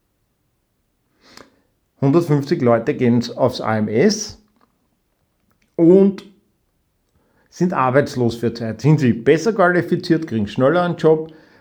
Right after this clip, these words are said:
Wollen sie sich verbessern, brauchen sie ein bisschen länger. Wollen sie sich überhaupt nicht verbessern, ein paar werden in Pension gehen.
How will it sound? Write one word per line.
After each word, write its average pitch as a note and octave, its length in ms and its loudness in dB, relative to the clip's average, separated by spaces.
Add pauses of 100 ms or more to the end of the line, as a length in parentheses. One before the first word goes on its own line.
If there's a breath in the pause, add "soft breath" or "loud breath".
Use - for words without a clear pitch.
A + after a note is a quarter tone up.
(160 loud breath)
Wollen C#3 220 4
sie B2+ 100 -2
sich A#2+ 160 0
verbessern, D3 500 0
brauchen A2 320 -2
sie G#2 100 -8
ein F2+ 60 -8
bisschen A2+ 220 -4
länger. A#3 480 0 (380 loud breath)
Wollen D3+ 520 2
sie - 220 0
sich C3 280 2
überhaupt F3 380 2
nicht F3 160 0
verbessern, D#3+ 680 0
ein A#2 160 -2
paar A#2 180 0
werden A2+ 140 2
in G#2+ 120 -4
Pension C#3 460 0
gehen. E3+ 480 0